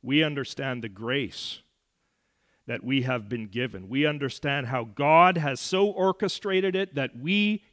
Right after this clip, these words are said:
get to walk away from our unpayable debt. And that grace we've been given now acts as a power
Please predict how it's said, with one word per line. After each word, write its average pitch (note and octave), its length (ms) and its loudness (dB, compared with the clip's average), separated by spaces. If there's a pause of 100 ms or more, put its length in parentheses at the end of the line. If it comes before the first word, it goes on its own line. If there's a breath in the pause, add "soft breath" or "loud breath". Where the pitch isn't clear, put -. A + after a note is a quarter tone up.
get D#3+ 380 0
to C3 100 -8
walk A#2 560 -2
away G3 340 4
from F3 240 -4
our D#3+ 220 0
unpayable D#3 640 -4
debt. A2+ 340 -8 (1800)
And G#2+ 100 -12
that B2+ 240 -4
grace D3 380 -2
we've B2 240 0
been C3 220 -2
given C3+ 440 -4
now B2+ 340 -4
acts B2+ 440 -6
as A#2+ 160 -6
a A2 60 -8
power C3 760 -10